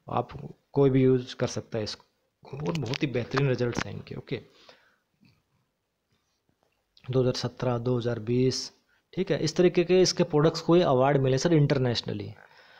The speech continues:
ठीक है, जो कि बहुत बड़ी बात है। ये दिखाते हैं कि हमारे पास बेस्ट क्वालिटी के प्रोडक्ट्स हैं और उनकी डिमांड है इंटरनेशनली कितनी ज़्यादा है। तो मास्टरी स्ट्रेटजी से ये प्रोडक्ट्स बनते हैं वहाँ पे,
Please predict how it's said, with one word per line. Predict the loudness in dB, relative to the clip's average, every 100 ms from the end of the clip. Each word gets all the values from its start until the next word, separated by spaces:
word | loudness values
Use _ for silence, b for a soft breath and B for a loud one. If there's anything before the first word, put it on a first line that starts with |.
| b _
ठीक | -8 -6
है, | -2
जो | 0
कि | 2
बहुत | 2 0
बड़ी | 0 -2
बात | -2 -6 -8
है। | -16 -20 _ _ _ _ _ _ _ 0
ये | 2
दिखाते | 2 0 0 2
हैं | 2
कि | 2
हमारे | 2 0
पास | 0 -2 0
बेस्ट | 0 0
क्वालिटी | 0 0 2
के | 0
प्रोडक्ट्स | 0 0 0 0 0
हैं | 0
और | 0 0 2
उनकी | 2 2 2
डिमांड | 2 4 4 4
है | 4
इंटरनेशनली | 2 0 0 0 -2
कितनी | -2 0 2
ज़्यादा | 4 2 0
है। |
तो | -2 0
मास्टरी | 0 0 2 2
स्ट्रेटजी | 2 -2 0 2 2
से | 2 2
ये |
प्रोडक्ट्स | 2 2 0 -2
बनते | -4 -2 -2
हैं | -2
वहाँ | -2 -4
पे, | -4